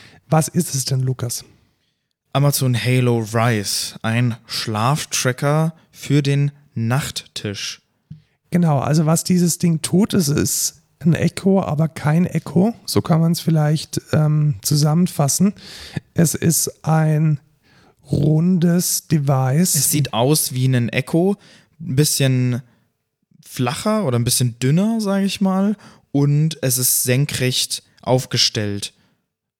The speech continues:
Speaker 1: Genau, es ist,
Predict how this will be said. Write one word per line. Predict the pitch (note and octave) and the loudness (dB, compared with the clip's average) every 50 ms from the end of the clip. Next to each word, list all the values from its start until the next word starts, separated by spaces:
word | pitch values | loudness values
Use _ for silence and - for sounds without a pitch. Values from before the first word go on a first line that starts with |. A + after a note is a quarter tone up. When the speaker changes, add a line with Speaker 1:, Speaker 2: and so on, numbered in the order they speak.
| _ _ _ _ _ _ _ _ _ _ _ _ _ _ _ _ _ _ _ _ _ _ _ _ _ _ _ _ _ _ _ - | _ _ _ _ _ _ _ _ _ _ _ _ _ _ _ _ _ _ _ _ _ _ _ _ _ _ _ _ _ _ _ -6
Speaker 1:
Genau, | - E3+ E3+ D3+ C#3+ | -2 0 0 2 2
es | D3+ C#3+ - | 0 0 0
ist, | F2+ G2+ - - - - - | -2 0 0 -2 -2 -4 -4